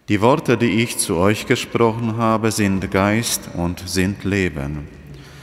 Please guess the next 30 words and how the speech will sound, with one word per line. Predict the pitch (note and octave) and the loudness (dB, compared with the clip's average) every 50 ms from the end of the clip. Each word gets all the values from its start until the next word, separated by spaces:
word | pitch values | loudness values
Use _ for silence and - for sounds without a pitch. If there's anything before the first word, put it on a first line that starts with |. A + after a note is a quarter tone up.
| - - - - | -20 -20 -20 -10
Aber | - G2 F#2+ G2 A2+ | -6 -2 2 4 4
es | B2 A#2+ - | 4 4 2
gibt | - D3+ D#3 - - - | 2 0 0 0 -2 -4
unter | C3+ B2+ C3+ C#3+ C#3 - C3 B2 | 0 0 0 2 2 2 2 4
euch | B2 B2 B2 A#2+ - - | 4 4 2 2 -2 0
einige, | F#2 F#2+ G#2 A2 A#2+ B2 B2 A#2+ C3+ A#2 | 2 2 2 4 2 2 2 2 2 2
die | A#2 A#2+ | 2 2
nicht | A#2 C3 B2+ A#2+ - - - - | 2 2 0 0 -2 -6 -8 -4
glauben." | - D#2 D2+ D2 D2 D2 D2 - D2+ D2 D2+ D#2 D#2 - - - - - - - - - - | -2 -2 0 0 -2 -4 -6 -6 -8 -8 -8 -10 -10 -12 -16 -20 -20 -20 -20 -20 -20 -10 -6
Jesus | E2+ E2+ E2 F2 F2+ F#2+ F#2 F#2 F2 | -4 -2 -2 -2 -2 -4 -4 -2 0
wusste | G2 G#2 G2 - - - G2 | 0 0 0 0 0 0 2
nämlich | G2 G2+ G2+ G2+ G2+ G2+ G2+ - - | 2 4 4 2 2 2 0 -2 -2
von | - G2 F#2 | -2 -2 0
Anfang | - - A2+ A#2+ A#2+ A2+ - F2 D#2+ D#2+ D#2 | 2 2 2 2 0 0 -2 -2 0 0 0
an, | - E2+ F#2 G2 G2+ - - - - - - - - - - | 0 2 2 2 0 -2 -6 -14 -14 -16 -16 -18 -18 -14 -4
welche | - F#2+ G2+ G2+ G2 F#2 F#2+ - - G2 | 2 4 6 6 6 4 2 2 0 2
es | F2+ F#2 F#2 - E2 | 2 2 0 0 2
waren, | F#2 F#2 G#2 G#2+ A2 G#2+ G#2 | 2 4 4 4 2 2 2
die | F#2+ F#2+ F2+ | 2 2 2
nicht | F2+ G#2+ A2+ - - - - - | 2 2 0 0 -4 -10 -8 -2
glaubten | - F2+ F2+ G2+ G#2+ G#2+ - - - A#2 G#2 G2+ | 0 2 2 2 2 0 -4 -4 -2 -2 0 0
und | G2 F#2 E2 D#2 | 0 0 0 2
wer | D#2+ F#2 G2+ A2 G#2+ A2 - | 4 4 4 4 2 0 -2
ihn | G#2+ A2 G#2 | -2 -2 -2
verraten | G#2+ - G#2+ G2+ F#2 F2+ E2+ E2 E2 E2+ - F2 D#2+ D#2+ D#2+ | -2 -2 -2 0 0 2 0 0 0 0 -2 -4 -2 -2 0
würde. | E2 D#2 D#2 D#2 D#2+ - D2+ C#2+ C#2+ C#2+ - - - - - - - - - - - - - - - - - - | 0 0 0 0 -2 -4 -6 -8 -8 -8 -12 -16 -20 -20 -20 -20 -20 -20 -20 -20 -20 -20 -20 -20 -20 -20 -20 -12
Und | - F#2 F2 E2+ F#2 | -10 -8 -4 -2 -2
er | E2 | 0
sagte: | D#2+ F2 E2 E2+ F2+ - - - - G#2+ G#2 G#2 - - - - - - - - - - - - - | 2 2 2 2 0 -2 -6 -4 -2 0 0 -2 -4 -10 -18 -18 -20 -20 -20 -20 -20 -20 -20 -20 -6
"Deshalb | - F#2 G#2+ A2+ A2 - - - B2+ B2 A#2+ B2 | 0 2 4 4 4 2 0 0 0 2 2 0